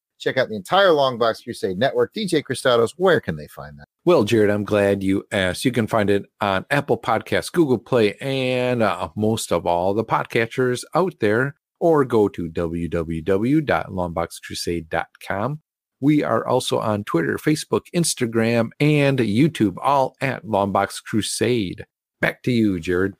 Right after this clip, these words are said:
Speaker 1: Awesome, awesome. If you'd like to chat with us personally online, we can be found at, back to you, Pat.
Speaker 2: Well, Jared, I'm glad you asked. I can be reached on the Twitter at Christatos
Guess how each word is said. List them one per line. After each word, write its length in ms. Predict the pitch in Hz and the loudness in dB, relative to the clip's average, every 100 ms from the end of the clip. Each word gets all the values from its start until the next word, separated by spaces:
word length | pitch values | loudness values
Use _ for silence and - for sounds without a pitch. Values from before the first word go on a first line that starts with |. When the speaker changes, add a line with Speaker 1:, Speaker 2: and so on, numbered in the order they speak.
| _ _ _ 170 | _ _ _ 0
Speaker 1:
Awesome, 360 | 180 120 151 - | 0 0 -4 0
awesome. 380 | 170 165 - | 2 2 0
If 40 | 120 | -2
you'd 60 | 127 | 0
like 160 | 135 | -2
to 60 | - | -2
chat 260 | - 147 - | 0 0 2
with 100 | 131 | 2
us 240 | 127 117 - - - | 0 0 -8 -12 -4
personally 720 | 120 - 135 123 135 202 226 | -2 -2 -4 -2 0 -2 -2
online, 840 | 113 120 117 110 107 110 139 202 | 0 2 2 0 0 2 0 -2
we 140 | 131 | -4
can 140 | - 107 | -4 -4
be 100 | 104 | -4
found 320 | 117 110 104 | 0 0 2
at, 160 | 170 185 | 2 2
back 160 | 147 | 0
to 60 | 180 | 0
you, 60 | |
Pat. 200 | 143 113 - _ _ _ | 0 0 -4 _ _ _
Speaker 2:
Well, 140 | 208 160 | 2 2
Jared, 280 | 127 110 107 | 4 4 2
I'm 120 | 107 | 0
glad 280 | 101 95 95 | 0 0 0
you 140 | 110 | -2
asked. 380 | 170 185 - - - | -2 -2 -4 -10 -8
I 120 | 107 | -6
can 240 | 98 - 92 | -6 -6 -2
be 120 | 98 | 0
reached 520 | 92 120 - - - - _ - | 0 0 -2 -10 -12 -16 _ -6
on 300 | 104 101 113 | -4 -4 -4
the 140 | 113 | -4
Twitter 380 | - - 139 104 - | -2 0 0 0 -2
at 240 | 110 - | -6 -8
Christatos 1160 | - 135 - - 120 120 - - 143 135 - | -4 -2 -2 -4 -6 -6 -8 0 2 2 -2